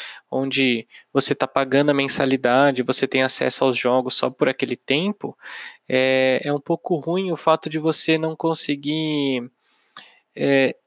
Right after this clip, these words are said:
abrir a, a pasta de onde o jogo tá instalado e tudo mais, porque às vezes você precisa pra resolver algum probleminha. Como foi o caso, por exemplo, do Battlefleet Gothic. É,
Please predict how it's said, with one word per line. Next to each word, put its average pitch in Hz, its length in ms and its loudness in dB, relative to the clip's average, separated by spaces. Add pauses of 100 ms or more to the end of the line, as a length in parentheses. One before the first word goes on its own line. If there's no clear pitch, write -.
(800)
abrir 175 540 2
a, 139 220 2
a 143 120 0
pasta 160 500 0
de 131 140 -4
onde 139 160 -4
o 131 60 -8
jogo 135 200 -2
tá 131 120 -6
instalado 151 640 2
e 127 40 -8
tudo - 180 -10
mais, 143 300 -2
porque 180 220 -2
às 175 160 2
vezes 175 280 0
você - 240 -2
precisa 180 540 -2
pra 180 160 2
resolver 175 460 4
algum 175 280 2
probleminha. 180 720 2 (600)
Como 165 220 2
foi 165 240 2
o 143 60 0
caso, 160 460 2
por 135 200 -2
exemplo, 143 480 -2
do 156 460 2
Battlefleet 151 920 0
Gothic. - 600 0 (560)
É, 131 640 0